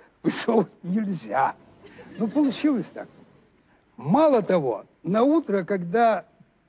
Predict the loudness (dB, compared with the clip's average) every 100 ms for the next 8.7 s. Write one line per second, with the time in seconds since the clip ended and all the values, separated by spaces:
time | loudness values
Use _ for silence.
0 | _ -6 -2 0 -2 -6 -20 _ _ _
1 | -8 -6 -2 -2 0 -4 -4 _ -10 -6
2 | -4 -4 -4 -2 -2 -2 -6 -4 -2 0
3 | 0 -4 -6 -4 -6 -6 -4 -4 -4 -6
4 | 0 2 2 0 -2 -8 -12 -6 -4 -2
5 | -2 -2 -4 -4 -6 -6 0 0 0 -2
6 | -4 -6 -6 -20 -20 -14 -2 0 0 0
7 | 2 2 0 -4 -6 -4 0 0 -2 -6
8 | 0 2 2 0 -2 -6